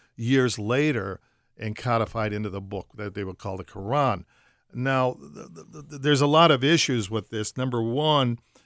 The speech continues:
uh, it's the only holy book of a major religion that openly denies the, uh, crucifixion of Jesus Christ.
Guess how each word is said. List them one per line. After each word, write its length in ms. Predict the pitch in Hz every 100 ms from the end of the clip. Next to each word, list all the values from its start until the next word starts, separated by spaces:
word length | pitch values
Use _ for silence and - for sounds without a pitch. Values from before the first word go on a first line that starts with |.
| _ -
uh, 200 | 117 120
it's 200 | 135 143
the 140 | 135 139
only 280 | 180 202
holy 280 | 135 143 143
book 360 | 120 120 117 -
of 120 | 117
a 60 | 117
major 280 | 123 123 120
religion 340 | 113 117 107
that 140 | 107 104
openly 400 | 139 123 120 113
denies 500 | 101 101 104 104 107
the, 260 | 107 95 98
uh, 120 | 92 -
crucifixion 640 | - 107 - 107 95 101
of 80 | 92
Jesus 340 | - 92 92
Christ. 420 | - 95 82 -